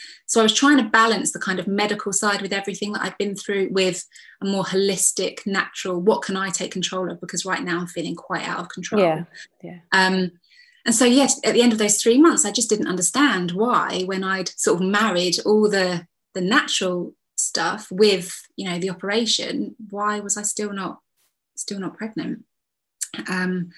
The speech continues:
Speaker 1: yeah, so we were sort of approaching two years of trying at this point. I was approaching thirty-five. And so husband and I just sat down and said, "Should we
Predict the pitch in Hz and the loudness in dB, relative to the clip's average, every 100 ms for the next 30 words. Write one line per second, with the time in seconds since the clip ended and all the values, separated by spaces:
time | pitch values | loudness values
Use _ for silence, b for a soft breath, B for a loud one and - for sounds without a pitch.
0 | B B B B _ 208 220 - 196 185 | B B B B _ -2 -2 0 -2 -2
1 | 170 196 190 185 - 165 175 - 196 - | -2 0 0 0 0 -4 -4 -4 0 0
2 | 185 175 - 196 185 180 175 202 185 175 | -2 0 0 2 0 -2 -4 -4 -2 -4
3 | - 175 - - 190 190 - b b - | -4 -6 -6 -6 -4 -4 -6 b b 0
4 | 190 185 180 - 190 180 185 175 190 180 | 4 4 2 -2 -4 -2 -4 -4 -4 -4
5 | 180 185 180 180 185 180 - _ _ _ | -6 -4 -2 -2 -6 -10 -16 _ _ _
6 | _ _ - 180 - 180 180 180 - 202 | _ _ -4 -2 0 2 0 -2 -4 -4
7 | - 185 185 185 - - - - - 190 | -4 -4 -4 -6 -4 -4 -4 -6 -6 -8
8 | 190 180 180 - 190 - 196 196 180 | -6 -8 -8 -6 -6 -6 -6 -6 -8